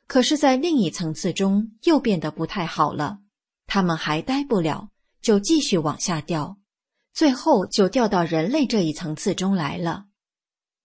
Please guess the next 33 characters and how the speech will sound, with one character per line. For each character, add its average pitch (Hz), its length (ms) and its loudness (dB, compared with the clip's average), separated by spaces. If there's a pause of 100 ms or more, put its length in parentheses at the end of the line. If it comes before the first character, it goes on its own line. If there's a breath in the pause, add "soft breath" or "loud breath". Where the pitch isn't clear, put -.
(600)
师 - 220 2
父 262 140 4
在 196 240 0
《法 175 200 2
轮 165 220 -2
功》 254 320 2
第 247 160 0
三 262 300 0
章 190 420 0
修 294 260 2
炼 262 180 0
心 269 240 2
性 214 260 0
中 180 200 0
还 170 200 -4
讲 170 280 -4
过， 165 360 0 (720)
有 214 200 8
嫉 220 220 0
妒 294 160 0
心 226 240 2
的 190 120 0
人 160 360 -4
看 285 240 -4
不 185 100 -4
起 - 240 -2
别 160 240 -2
人。 175 420 -4 (1700)
读 196 200 4
师 302 240 2
父 240 120 -4
的 196 140 -4
法， - 440 -4